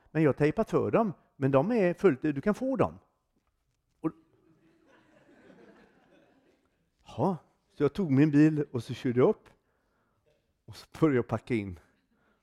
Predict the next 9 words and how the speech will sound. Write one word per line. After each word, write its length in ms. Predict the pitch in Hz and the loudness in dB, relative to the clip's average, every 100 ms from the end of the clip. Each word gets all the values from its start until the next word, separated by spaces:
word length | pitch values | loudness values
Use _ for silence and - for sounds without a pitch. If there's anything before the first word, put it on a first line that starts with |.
| _ _ _ _ _ _ _ _ _ | _ _ _ _ _ _ _ _ _
Så, 160 | 117 | -12
så, 240 | - 147 107 - 110 | -2 -2 -2 -10 -14
så 140 | - 117 | -8 -8
jag 60 | |
bara, 180 | 113 - _ _ _ _ _ _ - | -8 -10 _ _ _ _ _ _ -12
det 120 | 101 | -10
var 120 | 117 | -10
åtta, 440 | 135 _ _ - - _ _ _ _ _ _ _ - | -12 _ _ -20 -20 _ _ _ _ _ _ _ -12
nio. 640 | 104 123 110 90 87 | -6 -6 -6 -16 -20